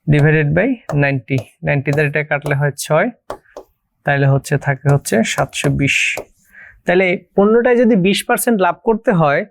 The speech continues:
তাহলে হচ্ছে কত টাকায় বিক্রয় করতে হবে? সাতশো বিশ টাকায় বিক্রয় করতে হবে। তাহলে সঠিক উত্তর হচ্ছে কি পণ্যটায় যদি বিশ পার্সেন্ট লাভ করতে হয় তবে আমাদেরকে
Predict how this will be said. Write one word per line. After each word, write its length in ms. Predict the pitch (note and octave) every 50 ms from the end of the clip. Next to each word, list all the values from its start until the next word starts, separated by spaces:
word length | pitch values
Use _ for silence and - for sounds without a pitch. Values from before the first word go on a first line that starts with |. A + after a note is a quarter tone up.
| _ _ _ _ _ -
তাহলে 220 | D#3+ D#3 E3+ F3 F#3 F#3+
হচ্ছে 160 | F3+ - A3 G3 G3+
কত 100 | F#3+ F#3 G3+ G3+ A3
টাকায় 200 | G3+ G#3+ G#3+ G#3 G#3
বিক্রয় 260 | G#3+ - A#3 A3 G#3+ A3
করতে 160 | G3+ G3 G3 G3
হবে? 180 | F#3+ E3 D3+ C3+ C3 A2 - _ - -
সাতশো 380 | - D#3 D#3 D3+ - - G3+ G3 F3+ D#3
বিশ 140 | D#3+ D#3+ - - -
টাকায় 340 | D#3+ D3 - E3+ G3 B3+ C4+ G3+ - _ - C#3
বিক্রয় 380 | C#3+ C3+ - - E3+ F3 G3 F#3+ - -
করতে 300 | D#3 C#3+ - _ G#3+ B3 E4+ - - _ -
হবে। 200 | D3+ C3+ C3+ C3 - _ _ _ _ _ _ _
তাহলে 160 | - D#3+ E3 D#3+ -
সঠিক 220 | F3+ F3 F#3+ G3+ A3+ A3+
উত্তর 160 | G#3 - A#3+ A#3
হচ্ছে 180 | A3+ A#3 - A#3+ G#3
কি 60 | G#3 F#3 F#3+ -
পণ্যটায় 460 | F3+ F3 F3+ F#3 F#3 F3+ G#3 A#3 B3 G#3 F3+
যদি 140 | F3+ F3 E3+ D#3 E3
বিশ 120 | E3+ - - -
পার্সেন্ট 300 | G#3 - - - A3 G3+ F#3 E3
লাভ 100 | D#3+ D#3+ - _ -
করতে 240 | G3 F#3+ F#3+ - G#3+ F#3+
হয় 200 | F#3 D#3+ F3 B3 C4 - _ _ _ _ _ -
তবে 160 | D#3+ D3+ D#3+ D#3 D#3
আমাদেরকে 400 | D#3+ D#3+ D#3 E3 E3 D#3+ -